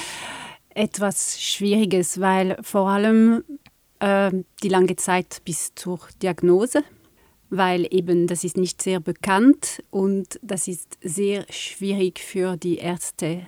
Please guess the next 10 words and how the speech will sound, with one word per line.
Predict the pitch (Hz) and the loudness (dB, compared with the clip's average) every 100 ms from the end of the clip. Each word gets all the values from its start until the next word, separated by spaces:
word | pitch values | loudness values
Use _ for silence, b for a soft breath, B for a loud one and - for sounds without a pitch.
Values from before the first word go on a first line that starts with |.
| - | -6
äh, | 180 170 - | -4 -4 -8
zu | - | -8
finden | 180 - 185 175 175 | -6 0 0 2 0
eigentlich, | 175 175 170 165 160 - _ | -2 -2 -2 -4 -6 -12 _
weil | - 175 175 | -6 -4 -4
die | 156 | -2
Symptome | 185 - 190 - 214 240 254 247 | -4 -2 -4 -2 2 4 4 4
vom | - 240 | 4 4
Lupus | 240 233 247 240 - B B B B B B | 4 2 0 -2 -4 B B B B B B
sind | - - 196 196 | -10 0 2 2